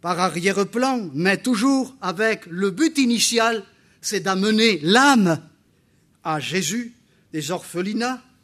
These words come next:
mais même des fois en balade, en faisant une randonnée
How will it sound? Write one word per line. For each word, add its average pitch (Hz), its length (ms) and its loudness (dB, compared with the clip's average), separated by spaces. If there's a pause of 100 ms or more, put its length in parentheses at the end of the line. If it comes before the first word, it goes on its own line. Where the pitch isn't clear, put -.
(1200)
mais 185 140 -2
même 208 200 0
des 190 140 -2
fois 202 180 -4
en 190 100 -2
balade, 247 540 0 (640)
en 180 140 -2
faisant 196 240 0
une 202 140 2
randonnée 214 680 4